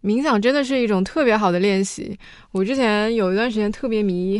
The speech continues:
黑塞嘛，就是那个德国作家，然后他受荣格的影响也很深，然后他书里面经常会说到冥想，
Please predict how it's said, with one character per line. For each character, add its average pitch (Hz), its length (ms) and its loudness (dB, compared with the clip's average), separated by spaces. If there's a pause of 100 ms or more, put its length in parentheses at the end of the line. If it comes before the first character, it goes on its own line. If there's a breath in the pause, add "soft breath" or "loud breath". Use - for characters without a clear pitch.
黑 247 140 -2
塞 240 320 2
嘛， - 160 -6
就 190 100 -8
是 202 120 -2
那 202 100 0
个 190 180 0
德 190 140 -2
国 190 140 0
作 208 180 2
家， 185 160 -4
然 190 80 -2
后 214 100 0
他 240 360 -2
受 254 240 0
荣 185 240 -2
格 190 120 0
的 202 120 2
影 185 120 0
响 196 220 -2
也 175 100 -2
很 190 200 -2
深， 196 340 -4 (400 loud breath)
然 196 140 0
后 214 40 0
他 240 140 0
书 285 160 -2
里 269 80 2
面 185 240 2
经 247 220 -2
常 220 200 2
会 196 160 2
说 202 200 0
到 196 120 2
冥 175 240 -2
想， - 240 -6